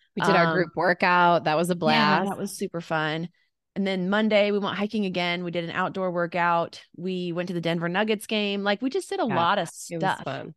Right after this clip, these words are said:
Speaker 1: Yeah.
Speaker 2: you know, and it was like, we were very tired by the time we were driving
Speaker 1: <laughs>
Speaker 2: home.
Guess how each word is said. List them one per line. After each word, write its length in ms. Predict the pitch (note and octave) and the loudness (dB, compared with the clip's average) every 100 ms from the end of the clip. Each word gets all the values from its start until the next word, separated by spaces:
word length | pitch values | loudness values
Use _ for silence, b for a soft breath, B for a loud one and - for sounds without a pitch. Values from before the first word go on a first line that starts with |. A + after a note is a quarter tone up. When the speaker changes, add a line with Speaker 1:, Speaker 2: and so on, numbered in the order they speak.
| _ | _
Speaker 1:
Yeah. 160 | D#3+ C3 | -4 -2
Speaker 2:
you 140 | - G3+ | 0 0
know, 300 | F#3 F#3+ G#3+ | 2 4 2
and 80 | G#3 | 0
it 80 | |
was 120 | F3+ F#3+ | -2 0
like, 200 | F#3+ F#3+ | 0 0
we 100 | A3+ | -4
were 160 | A3 | -2
very 240 | G3+ A3+ G#3+ | -2 -2 -4
tired 460 | - F#3 F3+ E3 | -4 -2 0 -2
by 120 | D3+ | -4
the 80 | D3+ | -4
time 200 | E3 F3 | -6 -6
we 60 | F3 | -4
were 100 | E3 | -2
driving 380 | E3 E3 D3+ E3 | 2 2 2 -4
Speaker 1:
<laughs> 40 | |
Speaker 2:
home. 220 | F3 E3 | -2 -2